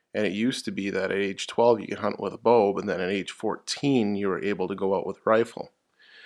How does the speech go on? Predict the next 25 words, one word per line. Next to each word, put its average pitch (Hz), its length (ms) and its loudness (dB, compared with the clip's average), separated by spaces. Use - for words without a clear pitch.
So 110 460 2
it 101 160 -6
kinda 147 300 2
gave 113 280 2
me 110 240 2
a 90 140 0
better 117 240 2
break 107 440 0
into 107 380 0
it, 135 120 0
because 95 640 -2
now 98 220 0
my 95 120 0
chances 98 440 0
are 95 40 -4
a 95 40 -2
little 98 160 0
bit 95 120 -4
higher. 90 360 -2
I 92 60 -4
could 107 200 -10
use 110 180 -4
a 104 40 -8
gun, 95 400 -6
but 95 260 -4